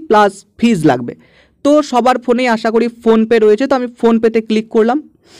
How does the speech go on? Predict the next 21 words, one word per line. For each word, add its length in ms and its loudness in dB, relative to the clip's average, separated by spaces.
দেখো 220 2
নিচে 240 -2
আবার 140 2
শো 120 2
কিউআর 260 2
কোড 120 4
রয়েছে, 220 0
তো 60 0
কিউআর 320 2
কোড 140 2
পেমেন্টে 400 2
সব 100 -4
থেকে 160 -2
ইজি, 180 -4
এখানে 280 -2
চলে 200 2
গেলাম। 160 2
কিউআর 300 2
কোডের 280 2
জন্য 120 -2
তোমাকে 280 0